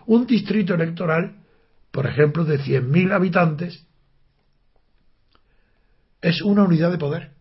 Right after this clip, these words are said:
porque ese distrito, de, por ejemplo, donde voten, tengan derecho a votar setenta mil, pero haya, solamente voten cuarenta o cincuenta mil, esos tienen poder, porque están votando a alguien que va a tener poder, y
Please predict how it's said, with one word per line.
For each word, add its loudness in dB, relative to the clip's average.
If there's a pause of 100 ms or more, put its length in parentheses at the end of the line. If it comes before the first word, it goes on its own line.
(540)
porque -6 (140)
ese -6
distrito, -4
de, -12 (320)
por -12
ejemplo, 0
donde -8
voten, -2
tengan -4
derecho -2
a -2
votar -2
setenta -4
mil, 0 (220)
pero -8
haya, -6
solamente -2
voten -2
cuarenta -4
o -10
cincuenta -2
mil, 2 (760)
esos -10
tienen -2
poder, -4
porque -8
están 0
votando 0
a 4
alguien 0
que -6
va -2
a -4
tener -4
poder, -8 (400)
y -2